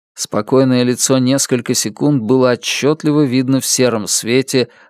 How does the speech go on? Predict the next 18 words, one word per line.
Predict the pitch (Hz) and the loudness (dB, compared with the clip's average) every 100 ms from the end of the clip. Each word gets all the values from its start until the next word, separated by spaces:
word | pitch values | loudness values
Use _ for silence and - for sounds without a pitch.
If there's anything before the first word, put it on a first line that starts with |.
| - | -4
падавшем | 117 127 131 - 127 | -2 0 -4 -4 -4
через | - 113 95 | -2 -4 -2
стеклянные | - 101 - 107 113 113 113 | -2 -4 -2 -2 0 -2 -4
двери. | 107 95 80 - - _ _ _ _ _ _ _ _ _ _ _ _ | -4 -4 -6 -8 -20 _ _ _ _ _ _ _ _ _ _ _ _
«Вы | - 98 170 208 220 208 | -10 -2 2 4 6 4
должны | 180 175 165 131 170 180 | 6 4 4 2 0 2
найти | 170 160 151 - 175 175 | 0 2 0 -2 0 2
его». | 135 120 107 92 - _ _ _ _ _ | 2 2 0 -4 -6 _ _ _ _ _
Юхан | 104 92 123 - 135 | -14 -6 -4 0 0
остановил | 123 - 117 107 107 104 | 0 -2 -2 -2 -2 -2
запись. | 95 82 - - - - _ _ _ _ _ _ _ _ _ | -2 -6 -6 -8 -8 -8 _ _ _ _ _ _ _ _ _
«Сначала, | - - - 98 - - 143 160 165 160 139 - _ | -10 -8 -6 -6 -4 0 2 4 4 4 2 -4 _
когда | - 85 104 143 | -8 -6 0 2
он | 156 | 2
не | 147 | 2
отреагировал | 143 135 131 135 139 160 165 117 | 2 0 0 0 0 0 2 2
на | 113 113 110 | 0 0 -2
убийство, | 104 147 160 - 147 135 | 0 0 0 0 0 0